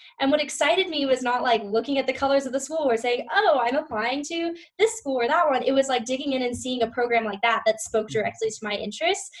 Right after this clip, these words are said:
Speaker 1: And it could be a school I had never considered before, and out of nowhere, I was, like, in love with it. Um, and now I'm going to a school like that.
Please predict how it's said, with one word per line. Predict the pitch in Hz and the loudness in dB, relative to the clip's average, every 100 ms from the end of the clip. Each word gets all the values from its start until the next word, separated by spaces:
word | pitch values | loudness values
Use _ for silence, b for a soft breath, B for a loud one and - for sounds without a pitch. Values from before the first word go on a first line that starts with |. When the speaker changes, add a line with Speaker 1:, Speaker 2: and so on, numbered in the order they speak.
| B B _ _ | B B _ _
Speaker 1:
And | 277 | 0
it | 320 | 0
could | 359 | 0
be | 349 | -2
a | |
school | - - 262 | -4 -2 0
I | 247 | 2
had | 214 | 0
never | 208 - | -2 -6
considered | 226 226 202 208 208 254 | -6 -8 -8 -4 -4 -4
before, | 302 294 320 330 320 | -8 -6 -2 -2 0
and | 233 214 226 | -2 -2 -2
out | 226 | -2
of | |
nowhere, | 240 220 220 220 | 0 0 0 0
I | 202 | -2
was, | 190 208 | -6 -6
like, | 202 190 - | -8 -6 -8
in | 220 | -6
love | 214 214 | -6 -6
with | - | -10
it. | - - - _ _ _ 247 | -8 -10 -10 _ _ _ 0
Um, | 240 220 110 - - _ | 2 0 -4 -12 -18 _
and | 240 240 | 0 2
now | 240 | 4
I'm | 262 | 4
going | 339 415 | 2 2
to | 311 240 220 - - | 4 2 2 -6 -4
a | 233 | -2
school | 233 220 | -2 -4
like | 196 220 | -6 -6
that. | - - | -8 -8